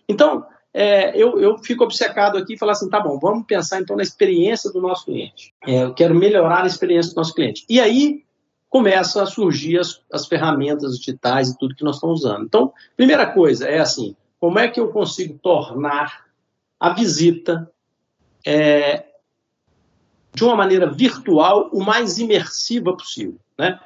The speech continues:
Ou seja, o que que eu quero dizer com isso? Quero dizer o seguinte, se eu, eu quero comprar um apartamento do conforto da minha casa, hoje todo mundo tá em casa e na hora que acabar a pandemia todo mundo quer ir pra rua, né? Mas depois a gente vai voltar a uma certa normalidade e a gente gosta muito de ficar em casa, descansando no final de semana e tal. Se eu quiser comprar um apartamento da minha casa,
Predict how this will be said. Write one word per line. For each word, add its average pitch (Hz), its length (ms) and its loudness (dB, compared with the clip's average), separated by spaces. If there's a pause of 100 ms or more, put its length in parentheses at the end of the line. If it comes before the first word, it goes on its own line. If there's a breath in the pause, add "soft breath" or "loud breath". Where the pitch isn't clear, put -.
(120 loud breath)
Ou 180 100 -2
seja, 143 260 0
o - 20 -12
que 262 80 -4
que 277 80 -2
eu 254 60 0
quero 202 160 0
dizer 165 200 0
com 147 100 -6
isso? - 360 -8 (340)
Quero 208 120 2
dizer 208 120 -4
o 240 40 -2
seguinte, 180 520 -4 (240)
se - 160 -2
eu, 392 200 2
eu 262 200 2
quero 214 240 0
comprar 175 300 0
um 156 60 2
apartamento 151 500 -4
do 226 120 -12
conforto - 760 -2
da 156 100 -2
minha 147 180 -2
casa, 180 460 -2
hoje 247 220 2
todo 254 160 0
mundo 269 140 -4
tá 208 100 0
em 147 100 -2
casa 190 460 0 (240)
e 175 60 -8
na 180 100 0
hora 185 140 2
que 180 80 -4
acabar 170 240 0
a 170 40 -2
pandemia 170 320 2
todo 202 160 0
mundo 208 120 -6
quer 196 100 2
ir 196 60 -2
pra 196 120 2
rua, 107 320 -6
né? 185 200 -4 (380 soft breath)
Mas 311 220 2
depois 320 320 0
a 277 200 0
gente 254 140 0
vai 254 120 4
voltar 220 600 2
a 180 60 -2
uma 160 120 -6
certa 175 340 -6
normalidade 151 800 -2
e 277 40 -8
a 262 40 -4
gente 269 360 -6
gosta 254 340 0
muito 233 120 -10
de - 60 -20
ficar 240 140 -6
em 240 80 -6
casa, 202 420 -2
descansando 196 600 -2
no 165 100 -2
final 160 260 -4
de - 60 -10
semana 180 440 0
e 165 40 -8
tal. - 200 -2
Se - 100 2
eu 440 60 4
quiser 403 160 4
comprar 294 280 2
um 214 60 4
apartamento 175 420 0
da 151 80 -2
minha 143 220 -4
casa, 175 420 0